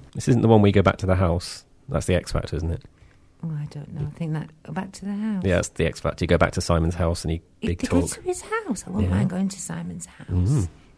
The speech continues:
Speaker 1: That's the X Factor there.
Speaker 2: Maybe I've gone on the wrong programme.
Speaker 1: <laughs>
Speaker 2: You go to, oh no, I don't, I don't think you go to his house. I think you just
Speaker 1: Mm-hmm.
Speaker 2: go to a theatre.
Speaker 1: Oh, nice.
Speaker 2: And then they let you know whether you, 'cause th-, that'll be difficult, you know,
Speaker 1: Ooh.
Speaker 2: whether you go, whether you're going through or not.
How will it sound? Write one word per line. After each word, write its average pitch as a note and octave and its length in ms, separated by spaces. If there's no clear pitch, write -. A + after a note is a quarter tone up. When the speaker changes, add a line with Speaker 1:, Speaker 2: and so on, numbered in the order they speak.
Speaker 1:
That's D#2+ 160
the D#2+ 100
X D#2 120
Factor - 240
there. B3 120
Speaker 2:
Maybe - 140
I've B3+ 140
gone G#3 140
on F#3+ 80
the F#3 100
wrong F3 220
programme. A3 440
Speaker 1:
<laughs> - 160
Speaker 2:
You D#4 60
go F#4+ 120
to, E4 380
oh A3 60
no, D#3+ 320
I D#3 80
don't, D3 260
I - 100
don't D3+ 160
think - 60
you D3 100
go D#3+ 80
to D#3 140
his C#3+ 100
house. D3 220
I - 20
think D#3+ 140
you F2+ 40
just F#2 140
Speaker 1:
Mm-hmm. F#2 40
Speaker 2:
go E3 60
to D3+ 180
a D3+ 40
theatre. F#3+ 540
Speaker 1:
Oh, A#2+ 80
nice. D3+ 400
Speaker 2:
And G3+ 180
then G3+ 120
they G3 80
let G3 180
you F3+ 100
know F#3 140
whether F3 180
you, F3+ 100
'cause - 180
th-, G#3 240
that'll G#3 240
be F3+ 120
difficult, D3+ 720
you F2+ 160
know, G#2+ 240
Speaker 1:
Ooh. E2+ 40
Speaker 2:
whether - 180
you E3+ 80
go, E3 200
whether E3 120
you're E3+ 100
going E3 220
through E3 260
or D#3 80
not. D3 240